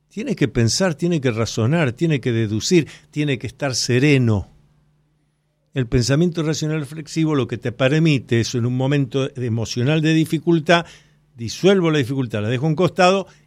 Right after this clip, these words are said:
¿y qué hago? Actúo lo que nuestros padres y abuelos llamaban aplomadamente. Me parece muy importante esta,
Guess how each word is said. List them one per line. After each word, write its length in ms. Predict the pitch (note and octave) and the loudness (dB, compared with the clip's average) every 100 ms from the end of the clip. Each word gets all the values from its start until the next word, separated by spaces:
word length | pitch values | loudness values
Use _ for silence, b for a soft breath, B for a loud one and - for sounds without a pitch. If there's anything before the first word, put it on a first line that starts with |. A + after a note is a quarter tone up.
| _ | _
¿y 140 | D#3 | -8
qué 260 | C#3+ D3 C#3+ | -4 4 6
hago? 480 | B2+ A2+ G#2 G2+ - _ _ _ _ _ _ _ _ _ _ _ _ _ _ _ _ _ _ _ _ _ _ _ _ _ _ - | 6 2 0 -6 -8 _ _ _ _ _ _ _ _ _ _ _ _ _ _ _ _ _ _ _ _ _ _ _ _ _ _ -2
Actúo 760 | C#3 C3 - C#3+ C#3 C#3+ F#3 A#3 _ _ _ _ _ _ _ _ | 0 0 -2 2 4 4 0 -8 _ _ _ _ _ _ _ _
lo 260 | F#3+ F#3 E3+ | -8 -2 -2
que 80 | E3+ | 0
nuestros 300 | D#3 A#2+ C3+ | -4 -4 -8
padres 320 | C#3 C3+ A#2+ | -6 -6 -4
y 40 | |
abuelos 280 | B2 A2+ A2+ | -4 -2 -2
llamaban 360 | A2 G#2 G#2+ A2+ | -2 -2 -2 -2
aplomadamente. 1300 | - A#2+ - G#2 G2+ G2 F#2+ F#2 F#2 F2+ F2 E2+ - _ _ _ B B B - | -4 -4 0 0 2 0 0 -2 -2 -4 -6 -12 -20 _ _ _ B B B -10
Me 80 | G3+ | -8
parece 320 | G#3 G#3+ F#3+ | -6 -4 -2
muy 160 | F#3+ G#3 | 0 0
importante 640 | D#3+ D#3+ - A#2+ G2+ G2 | 0 -2 0 0 0 -4
esta, 440 | F#2 - G2 F2 | -8 -8 -8 -8